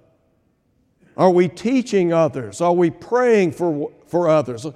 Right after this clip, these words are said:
Do we demonstrate care for others?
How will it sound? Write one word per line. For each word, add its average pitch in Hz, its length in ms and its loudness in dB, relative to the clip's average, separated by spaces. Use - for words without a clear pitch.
Do 175 100 4
we 185 100 2
demonstrate 208 640 2
care 226 440 2
for 160 280 -2
others? 147 680 -4